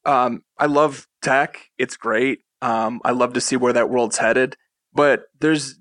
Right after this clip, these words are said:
there's just, there's not a lot of money in insuring technology companies. Um, so, you know, I was always trying to create this niche and create that niche. And at the end of the day, um, you know, uh,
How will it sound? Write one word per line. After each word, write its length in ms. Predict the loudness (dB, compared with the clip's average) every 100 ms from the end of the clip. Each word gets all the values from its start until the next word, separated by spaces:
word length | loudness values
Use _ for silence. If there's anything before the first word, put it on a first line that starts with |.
| -2
there's 200 | -2 0
just, 360 | -2 -2 -4 _ _ -2
there's 240 | 0 0
not 260 | 0 0 2
a 40 |
lot 220 | 2 0
of 100 | 0
money 360 | -2 -2 -2 -2
in 100 | -2
insuring 580 | -2 -2 0 2 0 -2
technology 560 | -2 0 0 0 -2 -2
companies. 640 | -2 -2 -4 -4 -4 -4 -6
Um, 340 | -2 0 0 0
so, 460 | 0 2 4 2 -2 _ _ _ _ 0
you 100 | 4
know, 120 | 4
I 100 | 4
was 180 | 2 2
always 220 | 2 2
trying 220 | 0 -2
to 60 | -2
create 360 | 0 0 0
this 240 | -2 -2 -2
niche 320 | -2 -2 -4
and 100 | -2
create 360 | 0 0 0
that 240 | 0 0 0
niche. 500 | -2 -2 -2 -6 -6 -4
And 480 | -2 0 -2 -6 -4
at 140 | -4 0
the 80 |
end 120 | 0 0
of 60 |
the 80 | -2
day, 420 | -2 0 0 -2 -4
um, 420 | -2 0 -2 -6 _ _ _ _ _ _ -2
you 100 | 0
know, 300 | 2 0 -4 -8
uh, 60 | -8